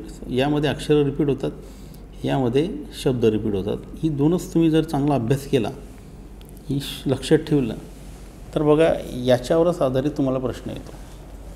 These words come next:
बाकीचे फार कमी प्रमाणात येतात असा अनुभव आहे आणि तसं झालंही आहे. ओके,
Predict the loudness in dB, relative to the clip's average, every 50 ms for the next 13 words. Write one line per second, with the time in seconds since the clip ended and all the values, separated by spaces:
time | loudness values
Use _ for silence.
0 | -16 -16 -16 -16 -16 -16 -16 -14 -14 -16 -16 -16 -16 -14 -14 -14 -14 -14 -14 -16
1 | -6 -4 -4 -2 2 2 0 4 6 6 6 6 4 0 -4 -10 -12 -14 -14 -4
2 | 0 2 2 4 6 6 6 6 6 6 4 4 4 4 4 2 2 0 0 -2
3 | -2 -4 -4 -6 -12 -14 -12 -2 0 0 2 4 4 4 6 6 8 8 8 8
4 | 6 6 2 -4 -6 -8 -10 -12 -14 -14 -16 -16 -16 -14 -14 -16 -16 -16 -16 -16
5 | -16 -16 -16 -16 -16 -16 -14 -10 -8 -6 -4 -4 -2 -2 -2 0 0 0 -2 -2
6 | -4 -6 -12 -14 -14 -4 0 2 6 6 6 6 6 6 8 8 8 6 6 2
7 | -2 -6 -8 -12 -16 -16 -16 -16 -16 -16 -16 -14 -14 -16 -16 -16 -16 -16 -16 -16
8 | -16 -18 -18 -18 -18 -16 -16 -16 -16 -10 -8 -6 -4 0 4 4 4 4 0 -6
9 | -10 -14